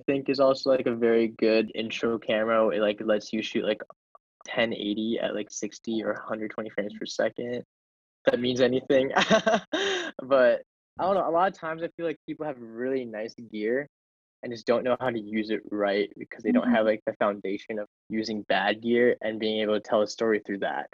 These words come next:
Speaker 1: first, if that makes
Speaker 2: Mm-hmm.
Speaker 1: sense. This is a really dumb analogy I'm about to make. It's like a painter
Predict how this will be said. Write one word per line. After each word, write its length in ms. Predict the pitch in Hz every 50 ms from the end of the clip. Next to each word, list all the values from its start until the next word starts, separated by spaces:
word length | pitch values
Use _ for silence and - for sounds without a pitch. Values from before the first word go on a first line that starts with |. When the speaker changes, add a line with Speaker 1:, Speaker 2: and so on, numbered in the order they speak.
| - _
Speaker 1:
first, 340 | - - - - - - - _ _ _ _ _ _ _ _ _ _
if 140 | 220 220 220
that 140 | - - -
makes 240 | - - - 214 -
Speaker 2:
Mm-hmm. 20 |
Speaker 1:
sense. 380 | - - - - - - - _ _ - - _ _ _ _ _ _ _ _ _ _ _ _
This 100 | 165 165
is 80 | 165 156
a 120 | 151 143
really 200 | 127 131 131 131
dumb 180 | 123 131 120 120
analogy 400 | 113 113 110 107 110 113 113 117
I'm 60 | 107
about 160 | - 110 107
to 60 | 107 _
make. 160 | 117 113 110 -
It's 200 | - 131 - -
like 200 | 147 143 131 - _ _
a 320 | - - _ _ _ - -
painter 680 | - - - 120 117 123 - - - 143 147 147 147